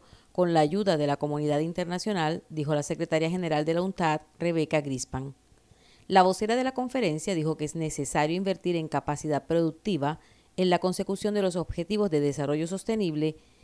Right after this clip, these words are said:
y en la mitigación y adaptación al cambio climático. Los sectores en los que ha bajado el flujo de inversión y que tienen que ver con los O D S son alimentación, agricultura, salud y educación, por lo que la Conferencia de la onu sobre Comercio y Desarrollo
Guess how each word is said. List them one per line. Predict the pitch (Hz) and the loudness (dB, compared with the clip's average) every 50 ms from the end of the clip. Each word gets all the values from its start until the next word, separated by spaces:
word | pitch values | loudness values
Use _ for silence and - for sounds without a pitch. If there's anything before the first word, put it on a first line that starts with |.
| - _ | -18 _
y | - 156 160 | -4 -2 0
en | 160 | 0
la | 156 | 0
mitigación | 156 160 160 180 180 185 185 - - 202 190 190 | 0 0 0 2 2 2 2 2 2 2 2 2
y | 202 196 | 2 4
adaptación | 190 180 175 - - 202 208 - - 190 170 175 180 - | 4 4 2 2 0 -2 0 0 0 -2 -2 -2 -4 -2
al | - - 196 190 | 0 0 0 2
cambio | - 160 143 143 143 139 | 0 -2 0 0 -2 -2
climático. | - 156 147 143 131 123 - 127 - - 131 131 - _ _ _ - - _ _ _ _ - _ - - - - - - | -2 -2 -4 -4 -4 -4 -6 -8 -8 -8 -8 -8 -12 _ _ _ -20 -20 _ _ _ _ -20 _ -20 -20 -20 -20 -14 -4
Los | - 196 202 | -2 0 0
sectores | 214 214 - 240 247 277 285 | 0 0 0 0 0 0 0
en | - 269 | 0 0
los | 247 220 208 | -2 -2 -2
que | - - 185 180 | -2 2 4 6
ha | 175 180 | 6 6
bajado | 185 208 196 190 202 196 196 196 | 4 2 2 2 2 2 2 2
el | 190 | 0
flujo | - - 208 208 202 190 | -2 -2 -2 0 0 0
de | 180 | 0
inversión | 180 175 160 160 151 - - 190 196 220 | 0 0 0 0 -2 -2 -2 -2 -2 -2
y | 226 | -2
que | 196 165 156 | -2 -4 -2
tienen | - 165 170 175 180 180 175 | -2 -2 -2 -2 -2 -4 -4
que | - 151 | -4 -2
ver | 143 156 175 185 190 | 0 0 0 0 -2
con | - 170 151 143 | -2 -4 -4 -2
los | 143 139 - | -4 -6 -4
O | - - 170 170 | -2 0 0 2
D | 170 180 180 180 175 | 2 2 2 2 0
S | 147 - - 143 | 0 -2 -4 -6
son | 143 - - 160 151 147 151 - - - _ _ _ | -4 -2 -2 -2 -2 -4 -6 -12 -16 -20 _ _ _
alimentación, | - - 170 185 196 202 202 196 196 214 202 - - 196 175 175 175 185 - _ _ _ _ _ _ | -2 0 0 2 2 0 0 0 -2 -2 -4 -2 0 0 0 0 -2 -4 -8 _ _ _ _ _ _
agricultura, | - 151 147 156 175 180 - 214 214 185 - - 180 175 165 165 170 170 165 - _ | -2 -2 -2 -2 -4 -4 -4 -4 -4 -4 -4 -2 0 0 0 0 0 -4 -8 -14 _
salud | - - - 135 143 156 175 185 170 | -12 -6 -4 -2 0 0 0 0 0
y | - 151 160 151 | -2 -2 0 0
educación, | 147 156 165 - 208 196 - 208 180 170 180 175 - _ _ - - - - - | 0 0 0 0 0 0 0 0 0 0 -4 -8 -14 _ _ -20 -20 -20 -18 -8
por | - 196 196 | -4 -2 0
lo | 202 208 | 0 0
que | - | 2
la | 226 226 | 0 2
Conferencia | 233 247 254 247 262 254 254 254 247 - 226 | 2 0 0 0 0 -2 -2 -2 -2 -2 0
de | 220 226 | 0 2
la | 226 208 202 | 2 4 4
onu | 208 214 220 220 226 | 4 4 2 0 0
sobre | - 202 175 160 160 - | 0 0 0 0 0 0
Comercio | - 151 165 175 180 - 175 | -2 -2 -2 -2 -2 -2 -2
y | 160 | -2
Desarrollo | 170 190 - 220 214 190 175 170 165 165 170 170 | -2 -2 -2 -2 -2 0 0 0 0 0 -2 -4